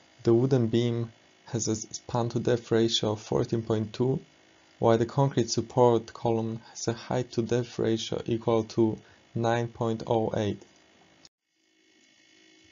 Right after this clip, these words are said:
The structural moment that makes this building very uncommon is a concrete reinforced base structure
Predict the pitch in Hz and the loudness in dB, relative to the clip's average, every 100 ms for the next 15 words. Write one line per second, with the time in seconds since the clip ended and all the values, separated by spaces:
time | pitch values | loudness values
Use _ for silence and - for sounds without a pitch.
0 | _ _ 117 113 - 143 143 131 117 120 | _ _ -2 2 2 4 4 4 6 6
1 | 113 107 110 113 - 110 107 113 113 107 | 4 4 2 0 0 0 4 4 4 4
2 | 107 104 107 - 110 110 104 - - 101 | 2 2 0 0 0 0 0 -2 -6 -4
3 | 120 127 113 113 107 120 117 117 - 110 | -2 0 0 0 0 2 2 2 2 2
4 | 113 - 110 107 - 107 | 4 0 -2 -2 0 0